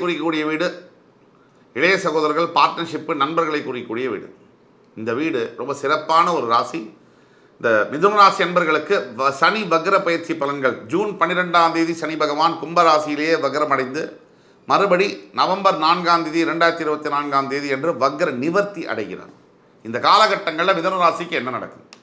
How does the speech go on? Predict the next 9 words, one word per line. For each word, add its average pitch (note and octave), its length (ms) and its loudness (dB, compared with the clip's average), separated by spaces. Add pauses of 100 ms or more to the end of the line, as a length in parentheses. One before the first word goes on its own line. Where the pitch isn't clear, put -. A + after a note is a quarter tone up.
(260)
மிதுன A3 240 4
ராசிக்கு A#3 440 4 (120)
ஒன்பதாம் A3+ 440 6
இடம் G#3+ 180 0
என்று F#3 180 -4
சொல்லக்கூடிய F3+ 420 0 (180)
கும்ப A#3 380 2
ராசியில் E3+ 580 4
தற்சமயம் D#3 600 -2